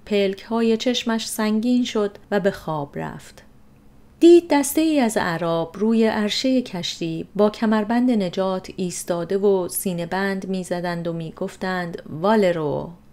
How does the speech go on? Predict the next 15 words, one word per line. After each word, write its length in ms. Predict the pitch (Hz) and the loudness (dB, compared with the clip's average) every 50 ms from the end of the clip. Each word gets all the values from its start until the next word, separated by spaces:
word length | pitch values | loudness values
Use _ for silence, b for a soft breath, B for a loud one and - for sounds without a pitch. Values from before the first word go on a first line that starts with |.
| b b b b b | b b b b b
دسته 440 | 226 240 233 - - 285 294 302 277 | -2 -2 0 0 0 2 2 2 2
دیگر 340 | 277 254 233 214 247 240 240 | 2 0 0 2 2 0 0
که 180 | 233 - 233 | -2 -4 -6
سینه 320 | 214 - 214 208 196 196 190 | -4 -2 0 0 0 0 0
بند 300 | 185 202 214 214 202 208 | 0 -2 -2 0 0 -2
نجات 580 | 202 185 175 170 - 202 202 202 196 190 - | -2 -2 -4 -4 -2 -2 0 0 -2 -4 -6
داشتند، 720 | - 165 156 160 160 - - 190 185 185 180 180 175 175 - - - | -8 -8 -6 -6 -8 -8 -8 -6 -6 -4 -4 -6 -6 -10 -12 -8 -6
از 180 | 190 190 - | -6 -6 -6
توی 280 | - - 240 226 233 220 | -6 -4 -2 0 0 2
دریا 440 | 202 190 180 175 180 185 190 190 180 | 2 0 0 0 0 0 0 0 -2
با 140 | 180 175 | -2 -4
آنها 380 | 165 165 165 170 170 185 185 185 | -6 -6 -6 -6 -6 -6 -6 -6
جواب 540 | 180 - 170 165 165 175 185 180 180 - - | -6 -6 -8 -6 -4 -4 -4 -4 -6 -6 -8
می‌دادند: 720 | 175 170 170 170 160 160 160 160 160 160 160 160 160 151 b b b b b | -8 -6 -6 -6 -6 -6 -6 -8 -8 -8 -8 -8 -10 -12 b b b b b
«والرو.» 680 | 190 196 214 214 202 180 160 160 151 151 143 - - | 2 4 4 6 4 4 2 0 -2 -4 -4 -6 -8